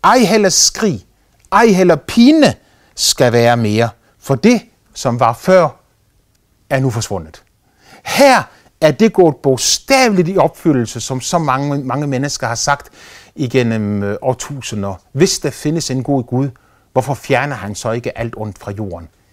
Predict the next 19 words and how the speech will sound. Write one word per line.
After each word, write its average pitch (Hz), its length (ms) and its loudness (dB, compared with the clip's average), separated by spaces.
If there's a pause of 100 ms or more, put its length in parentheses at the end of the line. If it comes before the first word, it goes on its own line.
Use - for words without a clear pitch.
(140)
Det 95 140 -12
kommer 185 340 0 (480)
han 107 200 -8
også 131 320 -2 (440)
til 123 320 -2 (680)
at - 140 -10
gøre. 104 300 -6 (760)
Bibelen 190 340 6
siger, 110 360 0 (440)
han 214 240 2
som - 200 2
sad 143 280 4
på 110 140 -4
tronen 247 480 4
siger, 151 420 4 (200)
"Se, 233 600 0 (320)
jeg 143 380 0 (300)
gør 127 320 4 (1160)
alting 160 760 2